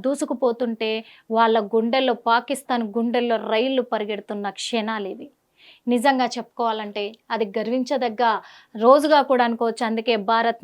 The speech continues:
మాతాకి జై అంటున్నారు ఈ రోజున ప్రతి పౌరుడు కూడా. చిన్న పిల్లోడి దగ్గర నుంచి అరవై ఏళ్ల వృద్ధురాళ్ళ వరకు కూడా జై భారత్ మాతాకి జై అంటున్నారు.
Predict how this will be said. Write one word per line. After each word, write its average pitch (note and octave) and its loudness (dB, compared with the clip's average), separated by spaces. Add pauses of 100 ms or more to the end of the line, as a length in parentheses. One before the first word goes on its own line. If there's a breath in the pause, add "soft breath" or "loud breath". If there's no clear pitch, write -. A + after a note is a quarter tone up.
మాతాకి C4+ 2 (160)
జై A3+ 6
అంటున్నారు G#3 -6
ఈ G3+ -4
రోజున G3+ -8
ప్రతి G#3 -8
పౌరుడు G#3+ -2
కూడా. G#3+ -2
చిన్న A#3+ -4
పిల్లోడి A3 -4
దగ్గర A#3 -2
నుంచి A#3 0 (540 loud breath)
అరవై A#3+ 8
ఏళ్ల B3 6
వృద్ధురాళ్ళ D4+ 6
వరకు A#3+ 0
కూడా A3+ 6 (400 loud breath)
జై D#4 8 (180)
భారత్ C#4+ 6
మాతాకి B3+ 2 (120)
జై G#3+ 2
అంటున్నారు. F#3 -12